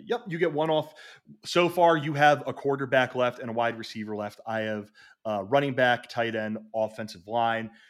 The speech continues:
So for me, I will, uh, just kinda dive into the relatively easy stuff for me to take care of right now. First off,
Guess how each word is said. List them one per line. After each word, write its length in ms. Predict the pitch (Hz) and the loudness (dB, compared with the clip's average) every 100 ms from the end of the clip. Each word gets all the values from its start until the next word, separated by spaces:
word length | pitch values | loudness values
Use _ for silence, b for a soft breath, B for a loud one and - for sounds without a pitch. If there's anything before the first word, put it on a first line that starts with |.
| B | B
So 640 | - - 127 117 113 117 - - | -12 -4 -2 -2 -4 -6 -10 -12
for 100 | 123 | -8
me, 420 | 131 156 151 147 | -4 -2 -2 -2
I 240 | 107 123 | 0 -2
will, 540 | 123 120 120 117 113 _ _ b b | 0 -2 -2 -4 -6 _ _ b b
uh, 180 | 113 113 | -6 -6
just 160 | 110 - | -6 -4
kinda 340 | 127 120 110 _ _ | -2 -2 -4 _ _
dive 300 | - 120 120 | -2 0 0
into 560 | 113 113 - 110 107 107 b b b b b b b b _ _ _ _ _ _ | -2 -8 -10 -6 -6 -6 b b b b b b b b _ _ _ _ _ _
the 80 | 139 | -2
relatively 580 | 147 233 226 220 196 175 | 6 8 8 4 2 2
easy 300 | 160 156 156 | -2 -4 -6
stuff 340 | 143 151 139 | 0 4 4
for 80 | - | 4
me 160 | 139 131 | -2 -2
to 60 | 120 | -2
take 220 | 131 120 | -4 -4
care 220 | 123 120 | 0 0
of 120 | 110 | 0
right 180 | 117 117 | -2 -2
now. 360 | 110 110 110 107 | -2 -2 -2 -4
First 480 | - 131 131 - | -4 -4 -4 0
off, 400 | 123 113 113 - | 2 4 2 -4